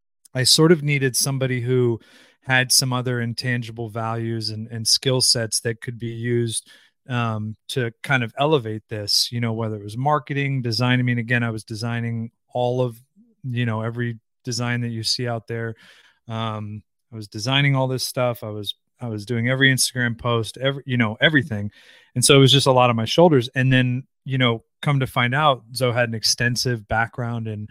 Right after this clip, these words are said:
marketing and design. Um, he was, he's re-, actually really talented in that arena. And that's another thing that is a passion for him. So, um, so there was a lot of things that sort of just made sense. And within a very short period of time,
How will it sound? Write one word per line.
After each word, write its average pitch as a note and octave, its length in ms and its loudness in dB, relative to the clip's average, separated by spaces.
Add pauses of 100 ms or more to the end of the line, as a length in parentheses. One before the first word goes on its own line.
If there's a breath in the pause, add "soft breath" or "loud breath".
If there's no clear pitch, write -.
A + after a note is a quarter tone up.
(320 loud breath)
marketing A#2 720 0
and G#2+ 180 -6
design. A2+ 720 -2 (360 soft breath)
Um, G2+ 460 -10 (280)
he C3 140 -4
was, A#2 260 -4 (220)
he's B2+ 280 -4
re-, A#2+ 220 4
actually B2+ 340 6
really A#2+ 260 4
talented C3+ 580 2
in A#2 180 -6
that A2+ 240 -2 (200)
arena. B2+ 400 2
And A#2 120 -2
that's - 320 -2 (460 soft breath)
another C3 520 2
thing A#2+ 600 -2
that A2+ 200 -8 (200)
is A#2+ 180 -8
a A2 80 -8
passion B2 540 -4
for A2+ 180 -10
him. A#2+ 240 -4
So, A#2 440 -2 (440 soft breath)
um, A2 380 -10
so - 160 -4
there C#3+ 120 4
was C#3 140 0
a C3+ 60 -4
lot D#3 180 4
of D3+ 100 -4
things D#3 220 -2
that C3 100 -4
sort C3 240 -2
of B2+ 80 -4
just A#2 240 -10
made A#2+ 280 -4
sense. C3 420 0
And A#2 240 -4
within A#2 320 -6
a B2 80 -2
very B2+ 240 4
short C3 320 2
period C3 220 4
of G#2+ 80 -4
time, C3+ 420 0